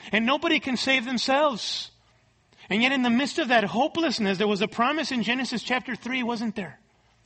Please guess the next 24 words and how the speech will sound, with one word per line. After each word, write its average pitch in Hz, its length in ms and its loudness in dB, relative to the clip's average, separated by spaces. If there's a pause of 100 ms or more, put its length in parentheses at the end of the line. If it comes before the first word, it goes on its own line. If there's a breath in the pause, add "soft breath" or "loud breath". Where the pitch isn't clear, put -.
(720 loud breath)
Of 170 220 -2
God 269 400 4
to 226 100 0
the, 190 160 0 (260 loud breath)
to 208 100 2
the, 185 100 0 (180 loud breath)
to 220 80 0
the 202 120 2
woman, 240 460 2
that 202 160 2
from 285 480 0 (220 loud breath)
her 269 360 0
womb, 226 600 2
ultimately, 214 640 0
there 208 120 2
would 208 140 0
be 202 100 0
a 190 80 0
seed 302 560 0
that 214 100 2
would 185 160 -2
proceed 254 460 -4
from 214 220 0
her, 254 300 0